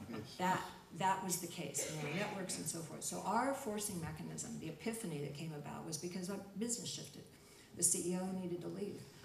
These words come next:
We couldn't get the attention. So as we've gone forward, that's,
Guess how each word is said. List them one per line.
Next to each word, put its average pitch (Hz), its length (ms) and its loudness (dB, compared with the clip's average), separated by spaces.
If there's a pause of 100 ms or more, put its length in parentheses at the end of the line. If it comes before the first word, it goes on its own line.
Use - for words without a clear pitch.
(140)
We 170 80 4
couldn't 175 300 2
get 165 200 -2
the 160 100 -6
attention. 156 440 -8 (720)
So 185 240 0
as 220 220 4
we've 214 280 6
gone 180 280 2
forward, 175 580 0
that's, - 240 0